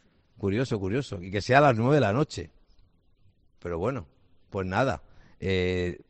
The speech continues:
partido que ya se ha hecho oficial, pero bueno, yo, a mí lo de las nueve de la noche, nada, habrá que, que dormir en Girona entonces, porque luego muy tarde para,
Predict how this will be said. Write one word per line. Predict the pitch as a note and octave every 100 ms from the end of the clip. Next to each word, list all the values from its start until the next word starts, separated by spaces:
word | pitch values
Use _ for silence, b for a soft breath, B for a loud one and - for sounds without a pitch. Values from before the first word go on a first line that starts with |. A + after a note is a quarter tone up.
| -
partido | F#2+ F2+ A2 B2
que | A2 A2 G2
ya | F#2 G2
se | F#2+
ha |
hecho | G2+ A2
oficial, | - F#2 C3 D3+ E2+
pero | F2 F2
bueno, | C3 G#2 E2+
yo, | F#2 G2 F#2 G2+ F#2
a | F#2+
mí | G#2+
lo | A#2
de | A2+
las | A2
nueve | A2 A2
de |
la | G#2
noche, | A2+ - C#3 D3+ b b b b b b b b b
nada, | - A2+ A#2
habrá | G2+ F#2+
que, | A2+ A2+ A2 G#2 G2+
que | G#2
dormir | G#2 G2+ G#2
en | F#2 F2+
Girona | F#2 A#2+ C#3
entonces, | F#2+ B2 C#3 - D#2 - - _ - _ -
porque | E2+ E2+
luego | F#2+ G#2+
muy | G#2+
tarde | E2+ A2 G2+ F#2+
para, | G2 F2+ E2+ D#2+ D#2+